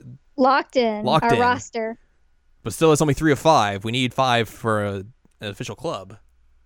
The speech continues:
Speaker 2: Which, I mean, is that ever gonna get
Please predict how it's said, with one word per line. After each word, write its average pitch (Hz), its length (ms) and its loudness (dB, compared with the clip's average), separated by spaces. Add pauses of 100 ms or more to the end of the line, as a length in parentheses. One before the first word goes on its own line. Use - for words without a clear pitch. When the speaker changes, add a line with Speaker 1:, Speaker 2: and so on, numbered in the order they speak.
(2000)
Speaker 2:
Which, - 320 -14 (340)
I - 80 -20
mean, 101 120 -10
is 98 100 -6
that 101 140 -2
ever 101 180 -4
gonna 101 160 -6
get 98 540 -6